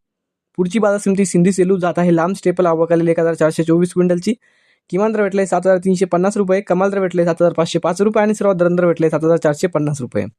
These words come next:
त्यानंतरची बाजार समिती वर्धा, जात आहे मध्यम स्टेपल, आवक आलेली सत्तावीसशे पन्नास क्विंटलची, किमान दर भेटले सहा हजार नऊशे, कमाल दर भेटले आठ हजार साठ आणि सर्वात दर भेटले सात हजार आठशे पन्नास. त्यानंतरची बाजार समिती पुलगाव, जात आहे मध्यम स्टेपल, आवक आलेली पाचशे पंचावन्न क्विंटलची,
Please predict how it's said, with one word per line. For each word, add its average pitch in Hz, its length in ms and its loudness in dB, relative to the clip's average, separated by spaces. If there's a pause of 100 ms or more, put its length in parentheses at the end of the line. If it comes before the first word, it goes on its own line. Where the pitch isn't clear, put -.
(520)
त्यानंतरची 190 480 -8
बाजार 185 180 0
समिती 180 240 0
वर्धा, 170 340 2
जात 160 160 0
आहे 165 120 2
मध्यम 160 320 0
स्टेपल, 170 320 -2
आवक 156 280 0
आलेली 160 180 2
सत्तावीसशे 160 460 -6
पन्नास 165 320 0
क्विंटलची, 170 420 0 (640)
किमान 214 240 -2
दर 220 80 0
भेटले 196 240 0
सहा 185 200 0
हजार 185 140 0
नऊशे, 190 280 -2
कमाल 196 300 0
दर 190 100 0
भेटले 180 200 0
आठ 170 160 0
हजार 175 140 2
साठ 170 260 -2
आणि 180 160 0
सर्वात 196 240 2
दर 175 300 0
भेटले 165 240 0
सात 160 160 -2
हजार 165 120 2
आठशे 160 260 -2
पन्नास. 123 420 -4 (680)
त्यानंतरची 202 420 -4
बाजार 202 180 2
समिती 196 240 -2
पुलगाव, 175 400 2
जात 160 200 -2
आहे 170 120 2
मध्यम 170 340 0
स्टेपल, 175 320 -2
आवक 160 260 0
आलेली 165 220 0
पाचशे 160 280 -2
पंचावन्न 170 360 -2
क्विंटलची, 180 400 -2